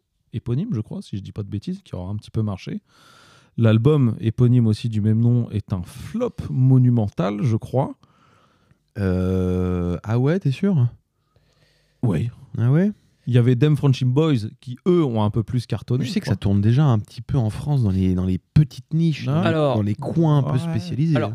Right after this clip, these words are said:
Speaker 3: je me souviens que c'était la même époque, par contre, au niveau des sons, Boys in the Hood, c'était beaucoup plus sombre que Them Friendship Boys,
Speaker 1: Oui,
Speaker 3: c'était un peu
Speaker 1: oui,
Speaker 3: plus
Speaker 1: oui,
Speaker 3: la
Speaker 1: bien
Speaker 3: foire
Speaker 1: sûr,
Speaker 3: à
Speaker 1: bien
Speaker 3: neuneux,
Speaker 1: sûr,
Speaker 3: quoi,
Speaker 1: ouais.
Speaker 3: tu vois.
Speaker 1: Mais, euh... Mais bon, j'ai oublié les trois, les trois autres goons qui sont, qui sont avec lui, mais bon, l'album, au final, euh,
Speaker 3: Ah bah,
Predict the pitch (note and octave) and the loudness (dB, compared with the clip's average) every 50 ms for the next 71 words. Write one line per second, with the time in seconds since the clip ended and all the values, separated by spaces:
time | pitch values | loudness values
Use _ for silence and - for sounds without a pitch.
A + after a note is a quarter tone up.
0 | B2 D3 - D#3 D#3 - - A3+ - - - C#3 B2+ C3+ F3+ G#3+ G3 D#3 - - | -8 -10 -8 -6 -4 -4 -4 -6 -4 -4 -4 -2 -2 -2 -2 -2 -2 -4 -4 -6
1 | F#3+ F#3 - C3 - - F#3+ - D#3 C#3+ C3+ B2+ B2 C3 B2+ B2+ B2+ B2+ - G3+ | -6 -6 -8 -10 -10 -10 -10 -8 -6 -6 -6 -6 -6 -6 -4 -6 -6 -6 -8 -10
2 | G#3 G3+ D#3+ D3+ D3 C#3 D#3 C#3+ C#3 C3 E3 F3 E3 - D#3 C3+ C3+ C#3+ - - | -10 -6 -4 -4 -4 -2 -2 -2 -2 -2 -2 -4 -6 -8 -8 -6 -6 -6 -8 -10
3 | D3 - - D3 C3+ - - F#3 F#3+ F#3 F3 - - D3 B2+ - _ _ _ _ | -12 -12 -10 -10 -10 -10 -8 -8 -8 -8 -8 -6 -6 -6 -6 -6 _ _ _ _
4 | - D#3 D3+ C#3 C3 D#3+ D#3 D3+ C3+ D#3 C#3 C3+ C3+ D#3+ F3+ F3 - G#4+ A#4 A#4 | -2 -2 -2 -2 -2 -4 -6 -4 -4 -4 -6 -4 -2 0 0 2 2 2 2 2
5 | G#4+ A#3+ C#3+ F3 F#3+ F#3+ E3 D3 C3 C#3 D3 C#3+ D3 D3+ D#3+ E3+ E3+ D#3+ C#3+ - | 0 0 0 0 0 0 0 2 2 2 2 2 2 2 2 2 2 2 0 0
6 | C3 A2+ G2+ G2+ A#2+ G#2+ - - G2+ G2+ G2+ G2+ G2+ G2+ G2+ G2 G2 G2 G2 - | -2 -4 -4 -6 -8 -8 -8 -6 -4 -2 -2 -2 -2 -2 -2 -2 -2 -4 -6 -8
7 | _ _ _ - - - _ _ - - B2 B2 B2 B2+ B2 B2 A2 B2+ C3+ C3+ | _ _ _ -20 -20 -20 _ _ -8 -2 2 4 4 4 4 4 4 4 4 4
8 | C3+ D3+ F#3+ G#3 E3+ C3+ - - - C3 B2+ B2 B2 A#2 A#2 - - C3+ B2+ B2 | 4 2 0 2 0 0 -2 0 0 2 2 4 4 2 0 0 0 -2 -2 -2
9 | A2+ G#2+ A#2 B2 C3 B2 A2+ - G#2+ - - A#2 A2 G#2+ - - - G#2+ G#2 G2 | 0 2 2 4 4 2 0 -4 -8 -8 -6 -4 -4 -4 -6 -8 -6 -6 -4 -4
10 | G2 G#2 - - E3 E3+ C#3 B2+ A#2 A2+ B2+ B2 G#2 F#2+ F#2+ F#2+ G2 A2+ B2+ B2+ | -4 -4 -2 0 0 2 4 4 2 4 2 2 2 2 0 0 0 0 0 0
11 | A#2 G#2 G2 F2+ - - A2 A2+ A#2 A#2 G#2 G2 F#2 F#2 F#2 F#2+ - D#3+ | 0 0 -2 -2 -4 -4 -4 -4 -2 -2 -4 -4 -6 -6 -6 -4 -2 -2